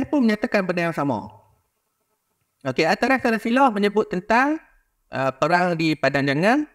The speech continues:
mai pada Tenasserim tadi, Tabuai dan sebagainya disebut oleh Doktor Farhan. Ah, tapi dalam, ah, disebut juga sebagai Raja Kelana, Raja Kelana Hitam. Ah, dalam At-Tarikh,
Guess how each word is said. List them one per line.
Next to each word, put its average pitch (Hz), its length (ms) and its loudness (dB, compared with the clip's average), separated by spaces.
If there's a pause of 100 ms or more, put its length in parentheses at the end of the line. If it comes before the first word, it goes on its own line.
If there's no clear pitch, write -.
(200)
mai 139 160 0
pada 139 240 0
Tenasserim 139 480 0
tadi, 151 320 -2
Tabuai 143 400 0
dan 135 80 0
sebagainya 135 400 0
disebut 123 320 -4
oleh 123 160 -4
Doktor 120 560 -2
Farhan. 165 400 0 (1040)
Ah, 139 800 -4 (320)
tapi 156 240 0
dalam, 190 800 2 (320)
ah, 143 80 2
disebut 170 400 -2
juga 185 320 2
sebagai 156 400 0
Raja 160 320 2
Kelana, 151 640 0 (1120)
Raja 131 160 2
Kelana 135 320 4
Hitam. 113 400 2 (1040)
Ah, 127 480 -2
dalam 170 320 2
At-Tarikh, 175 480 2